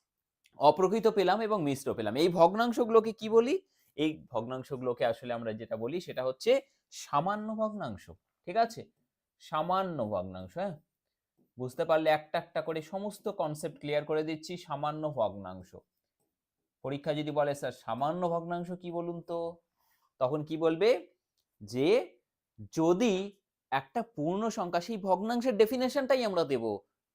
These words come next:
গুছিয়ে বলবো নিজের মতো করে, যে একটা পূর্ণ সংখ্যা অপর পূর্ণ সংখ্যা দ্বারা ভাগ আকরা-, আ-, আকারে প্রকাশ করলে সেটাকে আমরা সামান্য ভগ্নাংশ বলি।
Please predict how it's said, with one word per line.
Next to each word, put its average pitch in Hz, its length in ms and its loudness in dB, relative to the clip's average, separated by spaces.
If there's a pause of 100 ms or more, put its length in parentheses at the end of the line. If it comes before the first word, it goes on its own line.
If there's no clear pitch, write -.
(120)
গুছিয়ে 254 420 0
বলবো 233 280 4
নিজের 202 300 4
মতো 180 260 0
করে, 127 340 2
যে 151 160 -2
একটা 156 240 0
পূর্ণ 185 360 -4
সংখ্যা 208 360 -4
অপর 180 260 -4
পূর্ণ 160 260 -10
সংখ্যা 143 320 -16
দ্বারা 127 200 2
ভাগ 117 300 -2
আকরা-, 117 440 -8
আ-, 110 240 -6
আকারে 117 220 -8
প্রকাশ 139 380 -10
করলে 175 260 -8
সেটাকে 165 320 -14
আমরা 190 280 -4 (260)
সামান্য 254 420 -4
ভগ্নাংশ 143 440 4
বলি। 123 360 -2